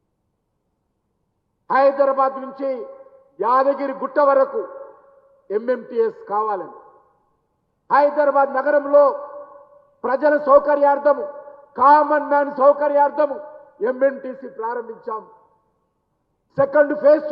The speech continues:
కోసము సుమారు ఏడు సంవత్సరాలు, ఎనిమిది సంవత్సరాలు ఆగడం జరిగింది. రాష్ట్ర ప్రభుత్వము, గతంలో ఉన్నటువంటి ప్రభుత్వము ఒప్పందం చేసుకొని సహకారం అందించని కారణంగా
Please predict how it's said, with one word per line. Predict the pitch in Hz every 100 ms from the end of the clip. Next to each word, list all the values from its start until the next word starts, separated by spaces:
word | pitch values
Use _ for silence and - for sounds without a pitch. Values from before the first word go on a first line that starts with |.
| 311
కోసము | 294 302 294 302 254 - - - - - - - _ _
సుమారు | 226 220 240 247 233 220 175 - - 143 175 226
ఏడు | 240 233 226 -
సంవత్సరాలు, | 226 254 - 240 233 226
ఎనిమిది | 220 226 220
సంవత్సరాలు | 220 220 220 214 208 196
ఆగడం | 196 190 175
జరిగింది. | 165 - _ _ _ _ _ _ _ -
రాష్ట్ర | 180 254 311 302 285 302
ప్రభుత్వము, | 294 294 311 269 - - - - _ 220
గతంలో | 277 294 294 285
ఉన్నటువంటి | 285 285 285 254 262
ప్రభుత్వము | 269 294 302 285 247 - - - -
ఒప్పందం | 247 - 294 311 285 302
చేసుకొని | 302 294 - 311 262 196 - - - _ _ _ _ -
సహకారం | 269 294 302 294 294 285 269
అందించని | 302 330 - 311 302 277
కారణంగా | 277 277 269 269